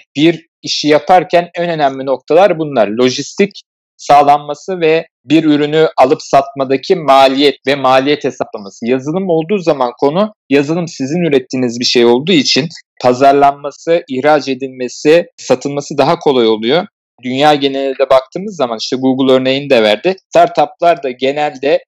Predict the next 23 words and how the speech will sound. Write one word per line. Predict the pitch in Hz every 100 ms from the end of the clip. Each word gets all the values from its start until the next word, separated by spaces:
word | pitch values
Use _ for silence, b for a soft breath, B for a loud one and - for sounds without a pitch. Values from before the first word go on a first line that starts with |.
| -
ekosistemlere, | - 131 160 - - - 147 139 139 135
ekonomik | 156 135 135 135 143 160
sistemlere | - 151 - 131 127 127
uyum | 131 151
sağlama | 151 - 143 139 139 139
noktasında, | 151 147 139 - 123 127 156
unicornlara | 139 135 151 - 139 127 123 120
dönüşme | 135 139 - 147
noktasında | 135 - - - 131
yazılım | 123 127 151 196 180
olduğu | 143 131
zaman | 120 135 170 208 _ -
çok | - 190 -
daha | 151 165 175
başarılı | 143 - 151 175
olabiliyor. | 165 135 123 175 226
Çünkü | - 202 - 214 - _ _
orada | - 123 202 190
bir | 151
dünya | 165 180 190 180
devi | 180 185
karşınıza | 170 170 170 185 180 170 185 185 - _
çıkamayabiliyor. | - - 190 180 175 170 160 170 165 123